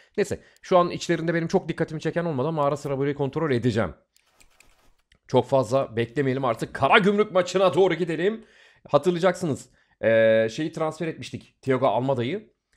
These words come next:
Ondan sonra Almada daha takıma gelir gelmez hepsinin içinden geçmeye başladı. Almada benim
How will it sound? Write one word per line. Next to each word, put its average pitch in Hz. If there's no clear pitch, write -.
Ondan 110
sonra 123
Almada 127
daha 120
takıma 127
gelir 117
gelmez 98
hepsinin 107
içinden 98
geçmeye 127
başladı. 104
Almada 165
benim 175